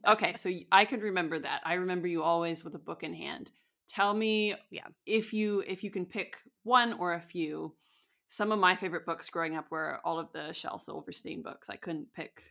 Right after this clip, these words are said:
Speaker 1: a favorite. You know, Light
Speaker 2: Ugh.
Speaker 1: in the Attic, Where the Sidewalk
Speaker 2: Yes.
Speaker 1: Ends, even The Giving Tree. I
Speaker 2: Yes.
Speaker 1: just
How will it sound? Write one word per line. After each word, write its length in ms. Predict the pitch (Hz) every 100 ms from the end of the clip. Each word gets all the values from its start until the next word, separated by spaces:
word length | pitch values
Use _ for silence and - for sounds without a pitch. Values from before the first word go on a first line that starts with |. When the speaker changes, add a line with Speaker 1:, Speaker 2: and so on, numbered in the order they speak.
| _ -
Speaker 1:
a 80 |
favorite. 420 | - 156 - - -
You 120 | 185
know, 80 | 165
Light 220 | 156 165
Speaker 2:
Ugh. 40 | 165
Speaker 1:
in 60 |
the 60 | 160
Attic, 220 | 160 156 -
Where 100 | 156
the 60 |
Sidewalk 400 | 165 170 160 160
Speaker 2:
Yes. 80 | 160
Speaker 1:
Ends, 260 | 165 160 151
even 200 | 226 208
The 60 | 180
Giving 300 | 185 160 156
Tree. 400 | - 165 156 160 - - -
I 60 | -
Speaker 2:
Yes. 80 | 175
Speaker 1:
just 280 | 240 -